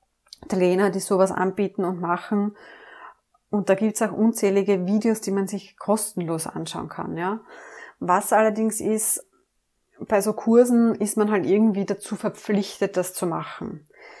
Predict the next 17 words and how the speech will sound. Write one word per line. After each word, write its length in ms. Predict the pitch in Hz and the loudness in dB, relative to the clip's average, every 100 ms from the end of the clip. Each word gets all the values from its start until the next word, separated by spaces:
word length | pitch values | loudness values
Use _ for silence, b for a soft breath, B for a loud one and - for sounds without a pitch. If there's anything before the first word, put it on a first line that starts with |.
| B B B B | B B B B
Denn 440 | 196 196 196 202 - _ _ | 2 4 2 -2 -4 _ _
wir 160 | 196 202 | -2 0
Menschen 360 | 180 214 - | 2 0 0
sind 220 | 226 202 | 0 0
alle 260 | - 185 185 | 2 2 2
Gewohnheitstiere. 1300 | 190 170 156 160 208 190 - - 202 196 208 247 311 427 - _ _ _ _ _ _ | 0 -4 -2 -2 0 0 0 0 2 4 4 4 4 0 -10 _ _ _ _ _ _
Und 460 | 208 202 202 202 - - - - | 0 2 2 0 -2 -2 -4 -8
wenn 360 | 190 190 202 | -2 2 2
unser 400 | 208 208 208 208 | 0 0 2 0
Gewohnheitstier, 840 | 196 - 180 202 262 226 - 233 214 | 0 0 2 4 4 2 0 4 6
was 180 | 214 214 | 6 4
in 220 | 220 233 | 4 6
uns 280 | 220 214 185 | 6 4 2
wohnt, 520 | 175 196 240 262 - | 6 8 8 6 2
merkt, 420 | 208 196 214 - | 4 6 6 4
okay, 240 | - - 214 | 0 4 8
da 260 | 220 208 | 8 8